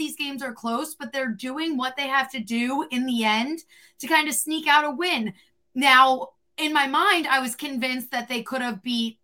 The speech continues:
either the Chiefs or Buffalo, whoever won that game. Seeing how the Chiefs played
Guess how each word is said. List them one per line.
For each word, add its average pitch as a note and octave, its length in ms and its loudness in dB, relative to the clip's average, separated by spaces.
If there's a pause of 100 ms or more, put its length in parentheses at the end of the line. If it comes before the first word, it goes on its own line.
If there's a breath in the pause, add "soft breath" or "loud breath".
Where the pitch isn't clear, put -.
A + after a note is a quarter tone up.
either A#3+ 260 -4
the A#3 120 -4
Chiefs A#3 260 -8
or A#3+ 140 -4
Buffalo, A3 400 0
whoever A3+ 300 -2
won A3 260 2
that G#3+ 180 -4
game. G3+ 320 -10 (360 soft breath)
Seeing G#4 480 0
how D4 440 4
the F#4 140 0
Chiefs A3+ 360 -6
played G3 520 -6